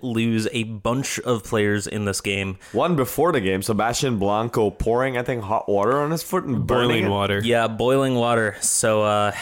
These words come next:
Speaker 1: make sure that you, uh, cook your soup correctly next time, Seb.
Speaker 3: And with shoes on. Maybe.
Speaker 2: This reminds me of that, I forget which soccer player it was, but there was a soccer player who couldn't play a game because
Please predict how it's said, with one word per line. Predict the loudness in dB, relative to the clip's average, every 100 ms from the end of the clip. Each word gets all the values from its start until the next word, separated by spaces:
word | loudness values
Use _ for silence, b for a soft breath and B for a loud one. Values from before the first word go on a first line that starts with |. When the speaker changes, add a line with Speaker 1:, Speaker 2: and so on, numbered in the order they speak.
| B
Speaker 1:
make | -6 -4 -2
sure | -2 2 2
that | 4 0
you, | 0 0 2 2 4 4
uh, | 4 2
cook | 0 -4 -4
your | -4
soup | -2 -4 -4 -6
correctly | -4 -2 -2 -4 -6 -4
next | -4 -6 -6
time, | -4 -4 -4
Seb. | -4 -4 -4 -8 -14
Speaker 3:
And | -4 0
with | 0
shoes | 0 0 0
on. | 0 -4 -8 _ _ _ B B
Maybe. | 0
Speaker 2:
This | 0
reminds | 2 2 2
me | 0
of | 2
that, | 2 2 0 -6 -4
I | -4
forget | -2 0 0
which | 0 0
soccer | 0 -2 0 -4
player | 0 2 2
it |
was, | 2 2
but | 0
there | 0
was | 0
a |
soccer | -2 -2 -2 -4
player | -2 0 0
who | 0 -2
couldn't | 0 0 0 -2
play | -2 2
a | 2
game | 2 0 0 0 -2
because | -4 0 2 2 0